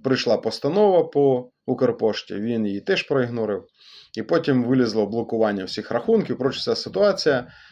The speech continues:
І Державна виконавча служба почала робити свою роботу після того, як Подільський Т Ц К закінчив робити свою паперову роботу.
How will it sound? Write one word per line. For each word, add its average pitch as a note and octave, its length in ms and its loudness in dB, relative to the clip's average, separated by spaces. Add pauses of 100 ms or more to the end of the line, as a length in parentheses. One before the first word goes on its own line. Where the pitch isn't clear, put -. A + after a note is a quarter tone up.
(160)
І B2 420 4
Державна A#2 520 2
виконавча A2+ 440 -2
служба C#3 460 0
почала A#2+ 640 2
робити G#2+ 360 -2
свою G#2+ 300 -2
роботу C#3 380 0
після G#2+ 220 -6
того, B2+ 320 2
як A2 240 2
Подільський A#2 480 -2
Т G#2+ 100 -2
Ц G#2+ 160 -4
К D3 180 0
закінчив A2 500 -2
робити A2 360 -2
свою A2 440 -2
паперову D2 500 -8
роботу. - 360 -16